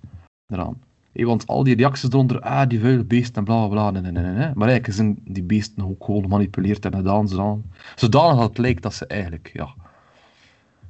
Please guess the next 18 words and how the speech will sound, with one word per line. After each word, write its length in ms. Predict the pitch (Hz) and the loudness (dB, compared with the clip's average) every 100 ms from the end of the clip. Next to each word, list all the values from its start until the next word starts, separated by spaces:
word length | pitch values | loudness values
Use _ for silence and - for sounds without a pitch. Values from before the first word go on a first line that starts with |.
| - | -14
die 100 | - | -4
kippen 280 | 104 - 90 | -4 -2 -4
willen 160 | 87 | -4
doden. 380 | 87 85 85 85 | -4 -4 -4 0
Dus 320 | 123 139 - _ _ | 2 2 0 _ _
let 300 | 123 135 - | 2 2 -2
heel 480 | 110 90 107 131 120 | -8 -2 2 4 4
goed 200 | 107 - | 0 -4
op 260 | 110 - | -12 -10
met, 280 | 98 95 - | -6 -6 -6
eh, 180 | 90 85 82 - _ _ | -6 -6 -8 -14 _ _
TikTok 340 | 123 - 107 | -4 -2 -2
en 160 | 104 - | -2 -4
Instagram 460 | 117 117 - 104 95 | -4 -4 -4 -6 -4
en 140 | 85 | -2
YouTube. 520 | 98 110 110 110 107 - | 0 0 0 -4 -4 -6
En, 220 | 98 95 | -2 0
eh, 240 | 95 92 | 0 0